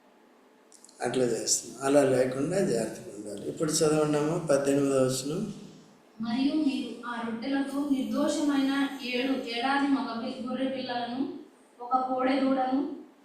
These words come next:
Speaker 2: రెండు పెద్ద పొట్టేళ్లను అర్పింపవలెను.
Speaker 1: Hmm.
Speaker 2: అవి వారి నైవేద్యములతోనూ వారి పానార్పణములతోనూ దహన బలి అయి యెహోవాకు ఇంపైన సువాసన గల హోమమగును."
Speaker 1: ఆ, రోజుకు ఒక గొర్రె పిల్లను వధించాలి. ప్రతి రోజుకు ఒక గొర్రె పిల్లను వధించాలి.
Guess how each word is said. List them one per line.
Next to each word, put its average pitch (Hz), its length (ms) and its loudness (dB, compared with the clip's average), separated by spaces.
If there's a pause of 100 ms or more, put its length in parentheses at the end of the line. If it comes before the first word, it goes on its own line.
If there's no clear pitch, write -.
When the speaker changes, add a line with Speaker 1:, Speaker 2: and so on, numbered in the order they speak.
Speaker 2:
రెండు 262 160 4
పెద్ద 240 420 -2
పొట్టేళ్లను 285 640 2
అర్పింపవలెను. 233 840 -4
Speaker 1:
Hmm. - 480 -2
Speaker 2:
అవి 262 260 0
వారి 269 220 4
నైవేద్యములతోనూ 269 1300 0 (340)
వారి 240 280 0
పానార్పణములతోనూ 269 1200 0 (200)
దహన 269 380 0
బలి 233 280 0
అయి - 240 -4
యెహోవాకు 294 640 2
ఇంపైన 269 440 0
సువాసన 254 600 -4
గల 269 300 -4
హోమమగును." 240 680 -4
Speaker 1:
ఆ, 127 240 4
రోజుకు 165 360 8
ఒక 165 160 6
గొర్రె 151 400 8
పిల్లను 165 320 6
వధించాలి. 123 840 2 (180)
ప్రతి 139 300 6
రోజుకు 165 400 8
ఒక 151 340 8
గొర్రె 147 200 8
పిల్లను 143 360 6
వధించాలి. 123 500 2